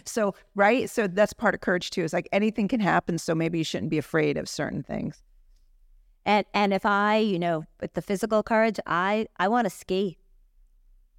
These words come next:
Speaker 1: <laughs> Good luck. <laughs> So funny, quick funny story about that. The reason I decided to stop skiing is we,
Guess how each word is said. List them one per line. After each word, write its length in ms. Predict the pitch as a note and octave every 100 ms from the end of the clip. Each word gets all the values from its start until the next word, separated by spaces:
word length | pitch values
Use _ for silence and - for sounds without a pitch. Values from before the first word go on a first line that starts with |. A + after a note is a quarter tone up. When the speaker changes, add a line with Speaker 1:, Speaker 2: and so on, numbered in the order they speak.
| - _ _ _ - _ _ - _ -
Speaker 1:
<laughs> 480 | D#4 _ C4+ - -
Good 180 | B3 C4+
luck. 340 | C#4+ G3+ - G#3+ - -
<laughs> 760 | C#4+ D4+ G#3+ D4 - - C4 _ - _ _ _ _
So 200 | - A#3+ -
funny, 260 | B3+ A3+ - -
quick 220 | - A4
funny 220 | - G3 F#3+
story 240 | G3+ F3
about 220 | E3+ E3
that. 260 | G3+ E3 D3+
The 100 | F3
reason 320 | G3+ A#3 G#3
I 120 | E3
decided 300 | D3+ - E3
to 40 | -
stop 340 | - F#3 G3
skiing 340 | - D#3 C#3
is 140 | C#3+ -
we, 220 | F3+ E3+